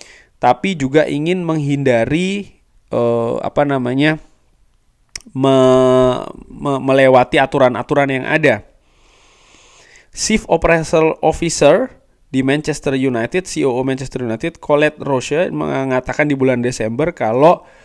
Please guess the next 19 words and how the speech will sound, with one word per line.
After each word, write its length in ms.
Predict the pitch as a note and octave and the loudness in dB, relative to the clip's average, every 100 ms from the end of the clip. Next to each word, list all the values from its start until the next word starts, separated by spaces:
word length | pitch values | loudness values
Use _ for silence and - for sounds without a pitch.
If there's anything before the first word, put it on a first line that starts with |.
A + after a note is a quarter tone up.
| _ _ _ _ _ _ | _ _ _ _ _ _
pengurangan 720 | - E3 F3+ E3 D3+ D#3+ E3 D#3 | 0 2 4 4 4 0 -2 0
poin 640 | C3+ D3+ F#3+ A3 A#3 A#3+ - | 2 4 4 2 -4 -8 -4
yang 240 | C#3+ C#3 | 0 2
dilakukan 720 | C#3 C#3 C3 D3+ D3+ D3 C#3+ - - | 2 0 0 -2 0 0 -2 -8 -8
untuk 320 | D3+ D3+ - | -6 -6 -6
Everton 480 | C#3 - D3 D3+ C#3+ | -4 -2 -2 -2 -2
dan 160 | C#3 C#3 | -2 -2
juga 240 | C3 C3+ | -2 -2
Nottingham 480 | C3 - B2+ B2+ C3 | -2 -4 -4 -4 -4
Forest 640 | A#2+ A2 D#3+ F#3+ - - _ _ _ | -2 2 2 0 -6 -18 _ _ _
menunjukkan 640 | C#3+ D3 C3+ B2 - D#3+ D#3 | -2 0 0 -2 2 2 4
kalau 320 | D#3 - - | 2 0 -2
aturan 480 | - B2+ D3 C#3 B2+ | -6 -4 0 2 2
ini 240 | A#2+ C#3+ | 0 -4
juga 240 | D#3+ C3+ A#2+ | -2 0 -2
bisa 240 | B2 C#3+ | -2 -2
ditegakkan 560 | C#3+ B2 C3 - C3+ D3 | -2 -4 -4 -2 -4 -4
secara 800 | C3+ B2 A2+ C3 C#3+ D#3 D3 _ _ _ _ - | -6 -2 0 4 4 4 -2 _ _ _ _ -6
tegas. 720 | C3 F3 C#3+ - - - | 2 6 4 2 -8 -12